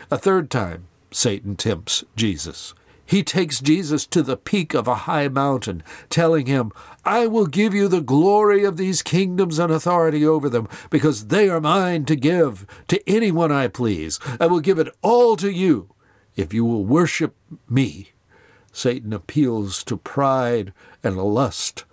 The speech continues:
for power. Jesus responds with a third scripture. "Get out of here, Satan," Jesus told him,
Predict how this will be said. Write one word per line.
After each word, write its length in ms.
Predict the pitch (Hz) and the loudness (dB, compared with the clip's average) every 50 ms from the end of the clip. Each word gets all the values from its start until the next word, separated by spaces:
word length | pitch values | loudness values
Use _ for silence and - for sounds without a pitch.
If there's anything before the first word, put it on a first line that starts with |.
| _ _ | _ _
for 200 | - - 107 90 | -6 -4 -4 -4
power. 640 | - - - 123 120 120 107 87 78 76 - - _ _ _ _ _ _ _ _ _ - - - 123 135 | -4 -8 -6 -4 -4 -4 -4 -6 -8 -10 -14 -18 _ _ _ _ _ _ _ _ _ -20 -14 -12 -6 -4
Jesus 460 | 127 165 208 175 143 180 156 - - | 0 0 0 0 0 -2 -2 0 0
responds 600 | 156 139 - - - 175 160 160 160 147 123 127 | 0 0 0 -2 -2 0 0 0 0 -2 -6 -2
with 180 | 147 147 110 139 | -2 -2 0 0
a 80 | 156 | -2
third 640 | - - - - 214 196 175 165 156 135 107 104 104 - - | -4 -4 -4 -2 0 0 2 0 0 -2 -2 -4 -12 -10 -6
scripture. 600 | - - - 160 123 - _ - - 85 71 - _ _ _ _ - _ _ _ _ _ _ - | -6 -2 0 0 -2 -2 _ -10 -8 -8 -8 -10 _ _ _ _ -20 _ _ _ _ _ _ -2
"Get 260 | 185 190 165 165 165 | 0 0 2 2 2
out 300 | 170 185 202 208 220 208 | 2 2 2 2 2 2
of 100 | 190 131 | 0 0
here, 180 | 139 139 127 107 | 0 0 0 0
Satan," 480 | - - - 127 110 107 104 104 104 | 0 0 0 0 0 -2 -4 -8 -8
Jesus 380 | 92 101 110 104 85 87 98 - | -2 0 0 0 0 -4 -8 -8
told 340 | - - 117 107 107 95 101 | -6 -4 -2 -2 -2 -2 -2
him, 140 | 98 92 | -4 -4